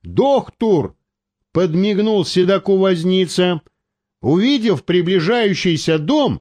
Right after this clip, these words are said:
доктор почувствовал, что смертельно хочет курить. Ещё ему захотелось скинуть отяжелевший пихор и свинцовый малахай, снять промокшие сапоги и сесть к огню.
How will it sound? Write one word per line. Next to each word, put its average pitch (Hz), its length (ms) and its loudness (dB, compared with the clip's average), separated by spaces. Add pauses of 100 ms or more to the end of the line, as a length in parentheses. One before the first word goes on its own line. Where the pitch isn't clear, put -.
(500)
доктор 143 500 -2
почувствовал, 214 600 -2
что 185 220 0
смертельно 214 760 0
хочет 190 520 -2
курить. 214 680 -2 (920)
Ещё 240 380 0
ему 247 240 0
захотелось 175 720 -2
скинуть 185 540 -2
отяжелевший 156 840 0
пихор 196 520 0
и 143 60 2
свинцовый 175 600 0
малахай, 170 720 0
снять 240 520 -4
промокшие 139 680 0
сапоги 202 680 -2
и 160 40 -2
сесть - 560 -4
к - 80 -6
огню. 175 560 0